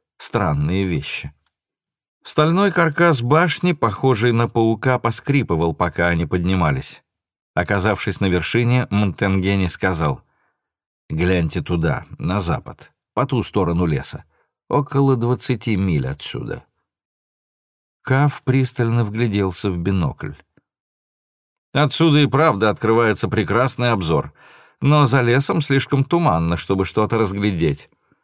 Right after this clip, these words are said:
«Туман у нас обычное дело, если только нет сильного ветра. Вон там, окраина болот». «Подумать только,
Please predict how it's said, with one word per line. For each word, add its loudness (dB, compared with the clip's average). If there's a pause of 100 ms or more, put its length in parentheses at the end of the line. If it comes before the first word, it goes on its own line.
(840)
«Туман 0
у 2
нас 0
обычное -2
дело, -4
если -2
только -2
нет 0
сильного 0
ветра. -6 (380)
Вон 2
там, 0 (200)
окраина 0
болот». -2 (1300)
«Подумать 0
только, 0